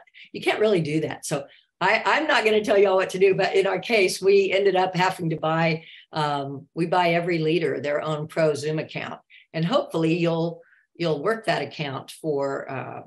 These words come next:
leading these, these groups and other groups. I mean, it's no, you can't, you can use it beyond the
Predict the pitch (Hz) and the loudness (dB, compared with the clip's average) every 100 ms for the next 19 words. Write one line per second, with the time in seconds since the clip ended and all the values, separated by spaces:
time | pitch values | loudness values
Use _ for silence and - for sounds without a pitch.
0 | - _ _ 165 180 180 170 151 156 - | -20 _ _ -2 0 0 -4 -6 -6 -8
1 | 151 170 180 156 160 - 160 160 165 156 | -2 -2 -2 -4 -4 -4 -4 -2 -2 -2
2 | 147 - - 185 180 - 143 143 139 120 | -6 -12 -2 0 0 -4 -8 -8 -8 -12
3 | _ _ - - 185 175 - 165 202 151 | _ _ -14 -6 -2 -2 -4 -4 -2 -4
4 | 127 - 170 170 190 170 - - 147 151 | -6 -8 -6 -2 -2 -2 -4 -6 -2 2
5 | 170 160 131 135 | 2 0 -2 -6